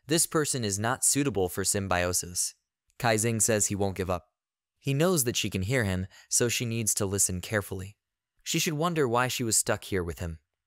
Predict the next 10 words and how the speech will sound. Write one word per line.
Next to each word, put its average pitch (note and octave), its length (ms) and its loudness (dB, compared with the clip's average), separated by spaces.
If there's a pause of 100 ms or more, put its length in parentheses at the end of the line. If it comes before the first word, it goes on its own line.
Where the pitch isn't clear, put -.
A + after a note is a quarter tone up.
(220)
She - 220 2
is A#2+ 120 4
self-confident, F3 880 -2 (240)
arrogant, C3+ 560 0
and A2 160 -4
hot-tempered. G2 720 -4 (520)
Does B2+ 140 2
not F3 240 2
see F#3 160 2
danger B2+ 520 2